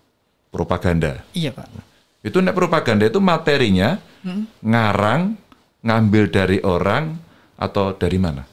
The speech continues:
Speaker 1: sumbernya? <laughs>
Speaker 2: Dari orang-orang yang kita anggap ustadz, Pak.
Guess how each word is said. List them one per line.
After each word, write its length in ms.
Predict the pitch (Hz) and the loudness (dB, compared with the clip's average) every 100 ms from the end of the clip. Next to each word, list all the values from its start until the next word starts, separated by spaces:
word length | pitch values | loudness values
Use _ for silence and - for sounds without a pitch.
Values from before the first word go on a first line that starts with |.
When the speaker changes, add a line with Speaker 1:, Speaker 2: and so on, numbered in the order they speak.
| _ _ _ _ | _ _ _ _
Speaker 1:
sumbernya? 540 | - - 87 82 73 73 - _ 127 | -8 -2 0 0 -2 -6 -12 _ -10
<laughs> 260 | 139 - | -8 -6
Speaker 2:
Dari 320 | 151 190 226 | -2 2 4
orang-orang 460 | 247 240 240 247 240 | 4 4 4 4 2
yang 80 | 240 | 0
kita 160 | 233 226 | 0 0
anggap 220 | 226 220 | 0 -2
ustadz, 320 | 262 294 269 | -2 0 0
Pak. 160 | 214 | -2